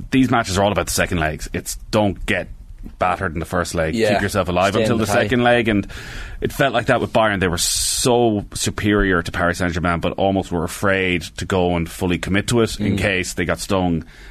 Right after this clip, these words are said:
Speaker 1: Um, but yeah, it's, it's hard not to watch Paris Saint-Germain. They've, they've lost five games already this year alone, so they're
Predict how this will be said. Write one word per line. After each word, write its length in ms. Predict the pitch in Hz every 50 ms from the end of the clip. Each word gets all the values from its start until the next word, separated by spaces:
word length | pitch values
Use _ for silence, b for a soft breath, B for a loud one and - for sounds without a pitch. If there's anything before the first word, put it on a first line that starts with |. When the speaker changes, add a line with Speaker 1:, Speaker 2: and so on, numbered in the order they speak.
| B B B
Speaker 1:
Um, 400 | 73 82 80 80 78 78 73 - - -
but 160 | 76 73 - - - - - - -
yeah, 200 | - - 73 71 - - - - - - - - - - - - - - -
it's, 300 | - - - - - - -
it's 100 | 87 -
hard 200 | - 101 104 92
not 80 | 98 90
to 60 | 92
watch 160 | 87 87 82 -
Paris 200 | - 82 80 -
Saint-Germain. 400 | 82 80 80 82 85 80 76 69
They've, 300 | 80 82 - - - -
they've 100 | - 78
lost 420 | 190 90 82 - - - - - - - - B B B B B B B B B B B B B _ -
five 340 | - - 104 98 101 104 90
games 260 | 110 104 107 107 101 101
already 420 | 95 92 101 104 110 110 104 107 - -
this 240 | 117 113 - - 107
year 380 | 107 110 107 104 101 101 - -
alone, 560 | 101 98 101 104 107 113 127 127 117 - -
so 160 | - 104 98
they're 240 | 92 92 87 85